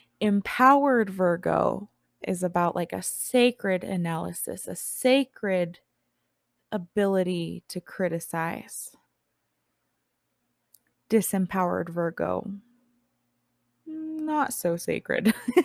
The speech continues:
<laughs> not so kind, not so effective and helpful.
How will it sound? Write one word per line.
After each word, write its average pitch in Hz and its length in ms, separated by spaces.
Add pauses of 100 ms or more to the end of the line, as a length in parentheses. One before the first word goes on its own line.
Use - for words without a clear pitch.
(120)
<laughs> - 1160
not 262 340
so 160 260
kind, 165 460
not 233 440
so 175 240
effective 165 540
and 165 120
helpful. - 640